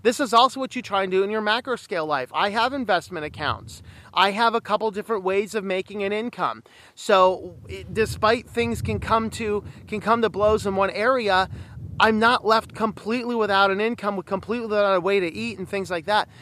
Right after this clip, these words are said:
But still first, what is the best insurance ever? Seek first his kingdom and his righteousness, then all these things shall be added unto you. With that, guys, uh, you can have a look at the, the new channels. Uh,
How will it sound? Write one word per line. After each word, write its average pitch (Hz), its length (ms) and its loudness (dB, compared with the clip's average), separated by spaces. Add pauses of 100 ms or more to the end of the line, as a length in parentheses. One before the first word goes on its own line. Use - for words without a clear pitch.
(160)
But 190 180 2
still 247 340 4
first, 220 380 2
what 202 160 0
is 202 100 -2
the 180 120 -2
best 202 320 0
insurance 214 440 -4
ever? 147 280 -2 (260)
Seek - 480 -2
first 240 480 0
his 185 160 -4
kingdom 240 420 -4
and 226 120 -4
his 220 100 -6
righteousness, 175 680 -2
then 165 180 -2
all 180 240 4
these 175 220 -4
things 156 300 -6
shall 151 280 0
be 151 120 -4
added 143 440 0 (240)
unto 139 280 -2
you. 135 460 -4 (500)
With 196 100 -2
that, 208 180 4
guys, 220 380 0 (260)
uh, 170 260 4
you 170 120 -6
can 180 80 -6
have 196 160 4
a - 20 -2
look 202 180 0
at 202 140 -6
the, 170 340 2
the 175 140 -2
new 190 160 2
channels. 214 680 0
Uh, 156 400 2